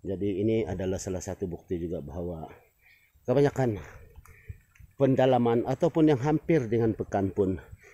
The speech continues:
belum dapat menikmati sepenuhnya kemudahan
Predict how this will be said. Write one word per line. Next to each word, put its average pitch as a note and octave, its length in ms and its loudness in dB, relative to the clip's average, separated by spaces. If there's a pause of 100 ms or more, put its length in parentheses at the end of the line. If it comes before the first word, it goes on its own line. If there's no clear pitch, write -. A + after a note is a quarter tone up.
(120)
belum B2+ 480 8
dapat G#2 320 0 (160)
menikmati G2 720 0
sepenuhnya G#2 640 2 (560)
kemudahan F#2 640 0